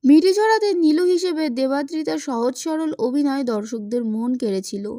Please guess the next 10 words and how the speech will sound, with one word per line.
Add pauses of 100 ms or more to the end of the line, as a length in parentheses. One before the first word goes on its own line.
(500)
সেই
মিষ্টি (120)
ইমেজ (140)
ভেঙে (100)
এবার
তিনি (100)
অনেক (680)
বেশি
পরিণত (200)
ও